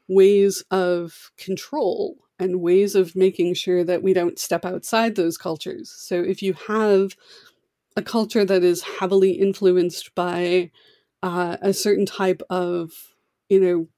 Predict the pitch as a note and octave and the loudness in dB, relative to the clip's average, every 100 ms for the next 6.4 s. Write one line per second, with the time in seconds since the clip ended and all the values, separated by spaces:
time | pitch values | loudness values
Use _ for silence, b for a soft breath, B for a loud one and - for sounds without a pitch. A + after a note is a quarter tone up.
0 | - F#3+ F#3 A3 A3+ A3 F#3+ - G3+ F3 | -2 2 4 2 -2 -4 -8 -2 2 2
1 | - F3+ E3+ A3 A3 G#3 F3+ E3+ - C#4+ | 0 -4 0 -2 0 2 2 -2 -6 -6
2 | B3+ D#3+ - F#3+ - - _ b b b | -4 -2 -4 -6 -12 -20 _ b b b
3 | b b - G#3 F#3+ F#3+ F#3+ F#3+ G3+ G3+ | b b -8 -2 2 2 2 -2 -2 0
4 | A3+ G3 G#3 F#3 F#3+ - A3 G3 F#3 F3+ | -2 -2 0 0 0 -2 0 4 4 2
5 | F3+ - - - - G3 F#3 F3+ F3 E3+ | -4 -10 -18 -16 -6 -4 -2 -2 -4 -4
6 | F3+ F#3 F3 - | -2 -2 -4 -10